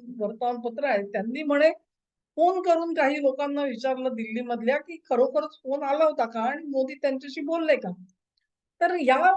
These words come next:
ही जी कोणी अधिकारी व्यक्ती होती त्यांनी त्याच्यावरती काहीही बोलायचं नाकारलं, म्हणजे तो विषय त्यांनी टाळला.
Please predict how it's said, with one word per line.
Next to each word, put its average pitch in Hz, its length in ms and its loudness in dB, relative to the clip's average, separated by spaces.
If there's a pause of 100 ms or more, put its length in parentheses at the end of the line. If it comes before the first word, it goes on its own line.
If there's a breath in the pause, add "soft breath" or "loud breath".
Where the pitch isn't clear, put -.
(120)
ही 277 240 -2
जी 349 160 0
कोणी 339 260 2
अधिकारी 302 420 4
व्यक्ती 294 400 -4
होती 285 320 -6
त्यांनी 277 340 -4
त्याच्यावरती 277 640 0
काहीही 240 500 -4
बोलायचं 277 580 0
नाकारलं, 196 460 -4 (1400)
म्हणजे 311 160 -4
तो 359 180 -2
विषय 330 300 0
त्यांनी 349 280 4
टाळला. 269 480 0